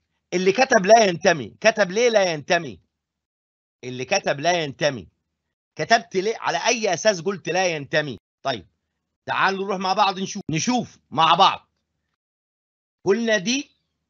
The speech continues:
معناها الأعداد الحقيقية الموجبة. العدد ده بقى اتنين وتلاتة من عشرة في عشرة أس سالب خمسة، ده عدد موجب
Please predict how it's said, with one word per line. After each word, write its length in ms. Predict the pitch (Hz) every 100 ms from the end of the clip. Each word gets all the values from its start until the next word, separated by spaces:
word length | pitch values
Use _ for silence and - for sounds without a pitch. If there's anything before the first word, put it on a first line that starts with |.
| _ _ _
معناها 540 | 135 156 156 196 214 214
الأعداد 680 | 202 175 156 165 220 233
الحقيقية 720 | 226 156 180 180 196 247 247 240
الموجبة. 520 | 247 262 170 95 85 _ _ 120 _ _ _ _ _ _ _
العدد 540 | 190 226 214 311 294 202
ده 120 | 226
بقى 380 | 208 156 104 - _ _ _
اتنين 480 | 175 175 185 240 302
وتلاتة 480 | 269 220 208 202 190
من 100 | 170
عشرة 420 | 160 156 107 87 _
في 140 | 185
عشرة 560 | 180 151 262 240 208 190
أس 160 | 180 175
سالب 360 | 165 202 196
خمسة، 380 | - 156 - 90 - - - -
ده 140 | 139
عدد 460 | 202 190 330 359 170
موجب 640 | 214 277 320 262 302 220